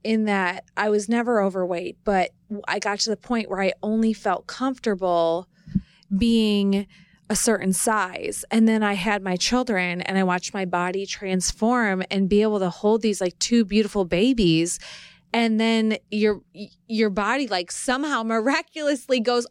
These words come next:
almost back to normal. <laughs> And that's when you kind of realize, "Wow, my body is just like this temple." It's not necessarily a reflection of who I am, but it's just, it, it, it's just a vehicle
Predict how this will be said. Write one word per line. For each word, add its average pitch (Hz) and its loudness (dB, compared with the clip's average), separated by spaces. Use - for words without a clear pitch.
almost 587 2
back 453 0
to 415 2
normal. 381 0
<laughs> - -10
And 269 0
that's 302 -2
when 302 2
you 285 0
kind 285 -2
of 220 0
realize, 262 0
"Wow, 226 0
my 247 0
body 262 0
is 226 0
just 294 -2
like 269 -2
this 214 -2
temple." 247 0
It's 185 -2
not 247 0
necessarily 233 0
a 180 2
reflection 214 -4
of 202 -2
who 277 4
I 226 0
am, 214 0
but 208 2
it's 185 -4
just, - -4
it, 233 0
it, - -4
it's 262 0
just 294 0
a 262 4
vehicle 185 0